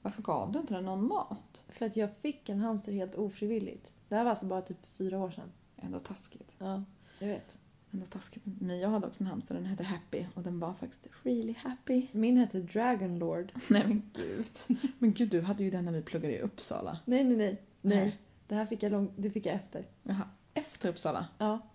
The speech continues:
Speaker 2: för
Speaker 1: Okej.
Speaker 2: Petter tyckte att han tyck-, han tyckte det var
Speaker 1: Just
Speaker 2: så
Speaker 1: det.
Speaker 2: tråkigt när jag var singel.
Speaker 1: Say no more, alltså, det är
Speaker 2: Nej.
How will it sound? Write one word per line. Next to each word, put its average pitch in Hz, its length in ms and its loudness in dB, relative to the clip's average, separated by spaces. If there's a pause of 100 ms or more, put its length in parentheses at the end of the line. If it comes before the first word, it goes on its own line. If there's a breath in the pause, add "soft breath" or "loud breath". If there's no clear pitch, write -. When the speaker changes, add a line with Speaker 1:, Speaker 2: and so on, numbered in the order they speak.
(120)
Speaker 2:
för - 140 -2
Speaker 1:
Okej. 247 220 2
Speaker 2:
Petter 247 180 0
tyckte 214 280 -2
att - 220 -8
han 202 180 0
tyck-, 196 160 -4
han 214 120 2
tyckte 202 180 -2
det 190 60 0
var 190 60 0
Speaker 1:
Just 196 60 0
Speaker 2:
så 196 60 -6
Speaker 1:
det. - 60 -10
Speaker 2:
tråkigt 208 400 -2
när 190 80 -2
jag 185 40 -2
var 180 80 -4
singel. 190 340 -4 (160)
Speaker 1:
Say 185 360 0
no 175 120 0
more, 156 300 0
alltså, - 280 -2
det 208 140 -2
är 202 40 0
Speaker 2:
Nej. 202 100 0